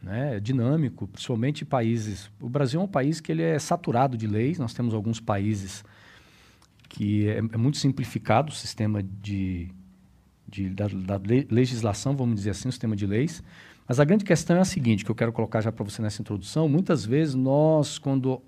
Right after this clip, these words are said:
olhamos pra uma lei antiga ou uma nova estabelecida, nós às vezes olhamos assim e chegamos assim em conclusão: essa lei não é boa, ela não é justa, não é uma lei contextualizada,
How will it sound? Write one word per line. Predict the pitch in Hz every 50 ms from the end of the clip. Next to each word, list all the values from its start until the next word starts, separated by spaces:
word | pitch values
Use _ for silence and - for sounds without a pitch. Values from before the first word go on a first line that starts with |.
| - _
olhamos | - 127 127 123 139 165 180 175 160 -
pra | - - 131 120
uma | 120 120 117 110
lei | 104 104 110 127 143 143 127 104 95 - - - - - -
antiga | 117 117 110 - - - 139 143 147 131 101 113 107
ou | 107 113 110 107 104
uma | 104 101 101 104
nova | 104 120 131 120 107
estabelecida, | 104 - - 107 95 98 92 92 - - 165 196 196 151
nós | 123 135 147 156 156
às | 151 131
vezes | 131 156 165 165
olhamos | 170 165 147 156 160 160 156
assim | 147 - - - 151 170 175 180
e | 160
chegamos | - 165 139 156 151 151
assim | 139 - - 170
em |
conclusão: | 165 170 165 160 - 135 120 123
essa | 131 - -
lei | 151 165
não | 180 233
é | 262
boa, | 240 143 135 139 147 143 131
ela | 123 120
não | 127 135
é | 139
justa, | 120 101 107 120 135 147 143 135 - - - 123 110 - - - - - - - - - - - - -
não | - 120 131 139
é | 147
uma | 156 160 151
lei | 139 135 143 139
contextualizada, | 139 147 147 - - 131 - - - 135 127 120 101 95 110 113 123 131 135 131 131 120 117 123 120